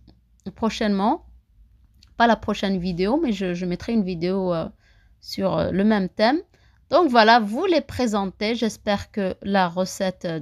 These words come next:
d'aujourd'hui, enfin les jus, euh, vous ont plu, qu'ils sont faciles. C'est très facile, hein, c'est vraiment quelques fruits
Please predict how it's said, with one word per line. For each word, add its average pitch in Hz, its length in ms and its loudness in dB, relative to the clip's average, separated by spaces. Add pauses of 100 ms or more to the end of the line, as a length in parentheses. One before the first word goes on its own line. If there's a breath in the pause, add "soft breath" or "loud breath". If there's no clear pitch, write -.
d'aujourd'hui, 190 600 -2
enfin 180 200 -4
les 175 220 0
jus, 214 340 0 (440 soft breath)
euh, 170 360 -2
vous 208 240 0
ont 190 160 4
plu, 349 340 -2
qu'ils 208 220 -4
sont 202 240 -2
faciles. 202 460 -2
C'est 226 140 -6
très - 220 -4
facile, 269 460 0
hein, 220 100 2
c'est 220 160 -6
vraiment 202 640 -2 (480 soft breath)
quelques 262 340 0
fruits 226 540 -2